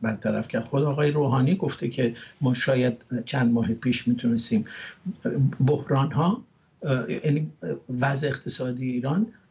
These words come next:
اه، ایجاد شده توسط بحران نیست. اگر سی، از سی و دو بانک ایران سی تاش در حالت ورشکستگی است، اگر بنیادهای اقتصادی دیگر سیستم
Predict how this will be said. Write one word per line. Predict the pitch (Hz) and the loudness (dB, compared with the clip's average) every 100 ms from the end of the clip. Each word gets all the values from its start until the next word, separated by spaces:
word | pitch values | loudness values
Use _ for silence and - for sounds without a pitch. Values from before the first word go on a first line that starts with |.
| _ 151 | _ 0
اه، | 123 110 - - 117 - 127 - - 165 - | 2 2 -4 -10 -10 -6 -6 -6 -8 -8 -2
ایجاد | - 127 131 127 120 | 2 4 4 0 0
شده | 123 123 127 | 0 2 0
توسط | 131 107 120 113 113 120 | 0 -2 -2 -4 -2 0
بحران | 117 120 151 175 | 2 0 2 4
نیست. | 202 147 - | 4 2 0
اگر | 120 117 139 | -2 2 0
سی، | - - - - 151 127 127 - | 0 -6 -10 -6 -4 -2 -2 -2
از | 123 120 - - _ - - - - - - - 113 | -2 -2 -4 -12 _ -16 -6 -6 -4 -2 -2 -2 -8
سی | - 135 | -2 2
و | 123 113 117 | 2 2 0
دو | 135 | -2
بانک | 120 131 127 120 | 0 2 2 2
ایران | 113 120 127 113 - - - | -2 0 0 0 -4 -12 -10
سی | - - 156 | -8 0 0
تاش | 131 131 - | 2 0 0
در | 127 | -2
حالت | 120 120 117 113 | 0 2 0 0
ورشکستگی | 117 123 120 120 - - - 110 131 | 0 0 0 -2 -2 -2 -2 0 2
است، | 175 - - - - - | 2 0 -12 -14 -16 -2
اگر | 120 127 127 | 0 2 2
بنیادهای | 120 123 123 117 113 - 127 120 117 - 117 - - 120 113 117 - 127 | 4 4 4 2 0 -2 -2 2 0 0 -6 -6 -2 0 0 0 -2 -4
اقتصادی | - - 123 123 113 123 117 | -8 -6 -2 2 2 4 4
دیگر | 117 117 131 170 139 | 2 2 2 2 -2
سیستم | - - 120 - 120 | -4 -6 -6 0 2